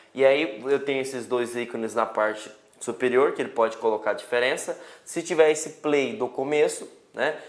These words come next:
se ele tiver esse mapa, esse gráfico, significa que é o atual, né?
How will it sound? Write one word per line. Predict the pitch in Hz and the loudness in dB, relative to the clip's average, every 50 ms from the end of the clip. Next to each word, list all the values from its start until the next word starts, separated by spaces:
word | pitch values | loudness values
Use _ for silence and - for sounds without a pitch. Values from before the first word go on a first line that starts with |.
| - - | -20 -16
se | - - - 160 | -10 -2 0 2
ele | 160 160 | 2 2
tiver | 156 - 165 151 131 143 139 127 110 - - - - | 0 -4 -4 0 2 4 2 2 2 -2 -8 -12 -8
esse | 120 127 127 - 147 | -8 -6 -4 -4 -4
mapa, | 127 127 131 135 143 135 - - 123 | 0 2 2 2 2 0 -2 -4 -6
esse | 120 - 117 | -6 -6 -4
gráfico, | 104 127 120 113 113 - - - | 0 4 4 4 4 0 -4 -12
significa | 110 - 117 127 127 123 - 127 | -14 -12 -10 -10 -10 -8 -10 -8
que | - - 127 | -2 0 2
é | |
o | 110 107 | 4 4
atual, | 110 110 110 - 156 160 156 147 147 147 - - - - - _ - | 2 2 0 0 4 6 6 6 6 2 -2 -10 -16 -20 -20 _ -4
né? | - 131 156 175 - | 0 0 0 0 -2